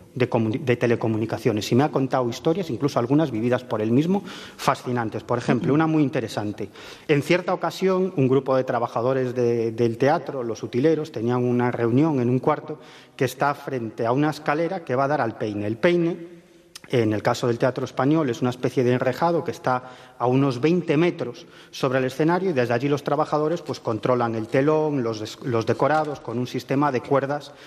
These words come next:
y poleas, ¿no? Bueno, pues estaban allí cuando, teniendo esa reunión, cuando de pronto observan algo extraño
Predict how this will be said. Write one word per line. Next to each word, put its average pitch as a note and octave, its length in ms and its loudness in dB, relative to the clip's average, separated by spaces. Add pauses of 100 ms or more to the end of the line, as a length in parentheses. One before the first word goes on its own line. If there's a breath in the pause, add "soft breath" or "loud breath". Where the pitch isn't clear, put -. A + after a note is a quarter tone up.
(320 loud breath)
y D3+ 140 2
poleas, A2 560 -2
¿no? F#3 120 0 (220 loud breath)
Bueno, B2+ 200 2
pues G#2 160 -10
estaban D#3+ 380 -2
allí G#3 260 -4 (280)
cuando, B2 680 0
teniendo G#2+ 320 -14
esa A#2+ 220 -6
reunión, D3+ 400 2
cuando A#2 240 0
de A#2+ 100 4
pronto F3 440 -2 (340 loud breath)
observan A#2 640 -2 (260)
algo C3+ 460 -2 (100)
extraño G#3 720 0